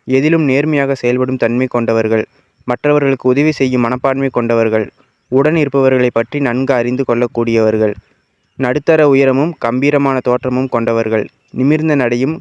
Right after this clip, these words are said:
கனிந்த பார்வையும் உடையவர்கள், மற்றவர்களின் பார்வைக்கு வெகுளி போல் காட்சியளிக்கக்கூடியவர்கள், தீர்க்கமான ஆயுளை உடையவர்கள், தெய்வ பக்தி கொண்டவர்கள், நிதானம் என்பது குறைவு,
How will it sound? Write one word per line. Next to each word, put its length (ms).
கனிந்த 380
பார்வையும் 680
உடையவர்கள், 580
மற்றவர்களின் 600
பார்வைக்கு 640
வெகுளி 320
போல் 280
காட்சியளிக்கக்கூடியவர்கள், 1080
தீர்க்கமான 580
ஆயுளை 380
உடையவர்கள், 560
தெய்வ 300
பக்தி 320
கொண்டவர்கள், 600
நிதானம் 480
என்பது 420
குறைவு, 420